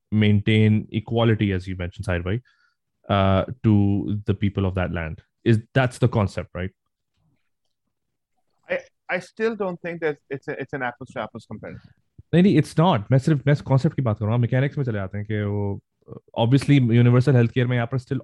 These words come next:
Speaker 1: option
Speaker 2: नहीं।
Speaker 1: होगा कि
Speaker 2: Do you
Speaker 1: आप
Speaker 2: think
Speaker 1: यहाँ
Speaker 2: it,
Speaker 1: पर,
Speaker 2: should
Speaker 1: uh, Blue,
Speaker 2: go-, government
Speaker 1: Blue Cross Blue Shield
Speaker 2: intervene?
Speaker 1: Bill
Speaker 2: Should
Speaker 1: हाँ।
Speaker 2: government intervene, uh, making that decision for education and healthcare? Maybe, yeah, okay, fine, right? That,
Speaker 1: हाँ,
Speaker 2: that
Speaker 1: मैं
Speaker 2: could
Speaker 1: उसकी
Speaker 2: be
Speaker 1: बात कर
Speaker 2: government
Speaker 1: रहा हूँ कि
Speaker 2: can, yeah, yeah,
Speaker 1: government's,
Speaker 2: yeah.
Speaker 1: uh, government's, uh,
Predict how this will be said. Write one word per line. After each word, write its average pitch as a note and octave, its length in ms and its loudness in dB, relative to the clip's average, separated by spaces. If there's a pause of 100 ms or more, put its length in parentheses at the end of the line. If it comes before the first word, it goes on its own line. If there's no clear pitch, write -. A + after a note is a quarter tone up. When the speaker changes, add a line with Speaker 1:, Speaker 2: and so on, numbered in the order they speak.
Speaker 1:
option A#2+ 240 -2
Speaker 2:
नहीं। A2+ 120 2
Speaker 1:
होगा G#2+ 260 -6 (280)
कि C#3 60 -2
Speaker 2:
Do B2 60 4
you B2 60 6
Speaker 1:
आप B2 60 0
Speaker 2:
think A#2+ 140 0
Speaker 1:
यहाँ A#2 80 2
Speaker 2:
it, - 60 2
Speaker 1:
पर, B2 240 0
Speaker 2:
should B2 160 2
Speaker 1:
uh, A2 40 2
Blue, A#2+ 200 2
Speaker 2:
go-, B2 80 -4
government E3 380 0
Speaker 1:
Blue C3+ 100 0
Cross C3 260 2
Blue B2+ 100 0
Shield D3 120 -2
Speaker 2:
intervene? B2+ 120 -2
Speaker 1:
Bill A#2+ 140 -2 (920)
Speaker 2:
Should C#4 120 2
Speaker 1:
हाँ। G3+ 120 0
Speaker 2:
government E3 340 -4
intervene, D3+ 640 -8 (140)
uh, C3+ 260 0
making C3+ 380 -8
that D3 140 -4
decision D#3 460 -14 (1040)
for C3+ 160 0
education D3 520 -4
and D#3+ 100 -4
healthcare? F3+ 260 -6 (220)
Maybe, D#3+ 220 -6
yeah, A2 80 -8 (140)
okay, B2 220 -14
fine, G2 140 -14 (160)
right? B2+ 240 -2
That, C3+ 160 -2
Speaker 1:
हाँ, - 20 -12
Speaker 2:
that C#3+ 160 0
Speaker 1:
मैं C#3+ 60 -4
Speaker 2:
could C#3 80 -2
Speaker 1:
उसकी E3 140 -4
Speaker 2:
be - 0 -
Speaker 1:
बात C3+ 200 -2
कर C#3 80 -6
Speaker 2:
government - 20 -12
Speaker 1:
रहा G2 60 -14
हूँ - 80 -10
कि - 20 -20
Speaker 2:
can, - 40 -2
yeah, C#3 60 0
yeah, B2+ 100 2
Speaker 1:
government's, C#3+ 380 2
Speaker 2:
yeah. - 140 -6
Speaker 1:
uh, B2+ 100 0
government's, B2+ 540 -4
uh, A2+ 240 -6